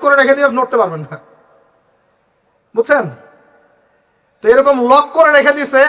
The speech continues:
পুরো বিশ্বটাকে এখন সুদ। বের হতে পারবেন না আপনি। বের হতে পারবেন কোথায়? যদি মনে করেন আপনি খুব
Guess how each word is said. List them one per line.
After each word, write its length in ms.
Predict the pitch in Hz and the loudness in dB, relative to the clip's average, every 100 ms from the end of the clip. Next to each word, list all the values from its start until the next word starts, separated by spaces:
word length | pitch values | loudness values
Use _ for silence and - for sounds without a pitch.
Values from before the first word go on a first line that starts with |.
| 285 | 0
পুরো 140 | 269 | -2
বিশ্বটাকে 440 | 247 262 277 262 254 | -2 -2 -2 -2 -2
এখন 180 | 240 | -4
সুদ। 280 | 233 - 214 - - _ _ _ _ _ _ _ - | -6 -2 -4 -4 -20 _ _ _ _ _ _ _ -2
বের 120 | 277 | 0
হতে 140 | 311 | 2
পারবেন 260 | 294 254 214 | 0 2 0
না 80 | 175 | -2
আপনি। 160 | 123 113 - _ _ _ _ 165 | -8 -18 -20 _ _ _ _ 0
বের 180 | 240 285 | 2 4
হতে 160 | 311 | 2
পারবেন 280 | 311 302 320 | 2 0 -2
কোথায়? 360 | 302 262 208 143 - - - _ _ _ _ | -2 0 0 -2 -14 -20 -20 _ _ _ _
যদি 180 | 180 269 | -4 -2
মনে 240 | 294 285 285 | 0 0 2
করেন 320 | 285 294 302 - - - - _ _ _ _ _ _ _ | 2 2 0 -16 -20 -20 -20 _ _ _ _ _ _ _
আপনি 260 | - 220 277 | -4 -2 -2
খুব 240 | 294 294 | -6 -8